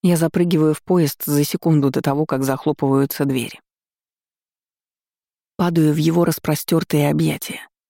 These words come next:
Он прижимает меня к себе и укрывает подмышкой, словно заботливый старший брат.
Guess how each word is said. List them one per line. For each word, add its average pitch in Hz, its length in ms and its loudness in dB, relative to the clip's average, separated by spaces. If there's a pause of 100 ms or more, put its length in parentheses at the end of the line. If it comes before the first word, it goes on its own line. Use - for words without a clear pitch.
(480)
Он 180 120 2
прижимает 190 500 2
меня 165 280 2
к - 40 -14
себе 180 300 2
и 160 60 4
укрывает 147 520 0
подмышкой, 147 640 -2
словно 147 320 0
заботливый 147 540 0
старший - 400 -4
брат. - 280 -6